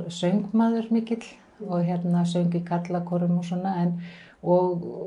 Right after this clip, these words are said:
og þetta var bara móðir okkar hélt, hún hélt í meira að okkur heldur en fa-, faðir okkar, sko.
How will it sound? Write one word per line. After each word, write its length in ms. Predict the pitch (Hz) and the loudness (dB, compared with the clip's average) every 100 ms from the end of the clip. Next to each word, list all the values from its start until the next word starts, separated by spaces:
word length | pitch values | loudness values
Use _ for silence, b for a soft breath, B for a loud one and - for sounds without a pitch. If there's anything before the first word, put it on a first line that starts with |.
| 151 | -6
og 180 | 175 175 | -6 -2
þetta 300 | 196 190 196 | -2 2 2
var 180 | 208 208 | 2 2
bara 160 | 196 | 0
móðir 400 | 190 202 233 220 | 2 2 2 0
okkar 160 | 208 196 | -2 -4
hélt, 480 | 233 240 - - - | -4 -8 -16 -18 -10
hún 240 | 175 208 220 | -2 2 2
hélt 260 | 233 226 | 2 -2
í 80 | 208 | 0
meira 360 | 202 226 220 220 | 2 2 2 2
að 160 | 208 | 2
okkur 260 | 170 175 175 | 0 -2 -2
heldur 300 | 175 175 175 | -2 -2 -2
en 120 | 165 165 B B _ | -2 -2 B B _
fa-, 200 | - 190 170 | -10 -8 -8
faðir 340 | 175 202 160 151 | -2 -2 0 -4
okkar, 300 | - 151 - | -8 -12 -12
sko. 240 | - 139 | -10 -10